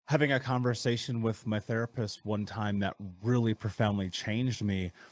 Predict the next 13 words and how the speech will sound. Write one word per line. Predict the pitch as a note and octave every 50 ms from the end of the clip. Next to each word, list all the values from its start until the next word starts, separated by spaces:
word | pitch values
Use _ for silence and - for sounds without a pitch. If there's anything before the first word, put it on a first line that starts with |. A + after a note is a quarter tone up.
| - _ _ -
And | A#2 A2+ G#2+ A2+ A#2 -
he | - B2+
was | A2+ A#2+ A2 G#2
just | - A2+ - - -
very | G#2+ G#2+ A2 A2+ A2
much | G#2+ G#2 G#2 - - -
like, | G#2 G2+ - _ -
"Honor | - A2 A#2+ B2+ C3 B2+ B2 A#2+
the | G#2+ G#2+ G#2+
truth | - - - A#2 G#2+ F#2+ - A2
of | G2 F2
your | F#2+ F#2+
childhood, | F#2 - A2+ G2 F#2+ F2 F2 - F2+ D#2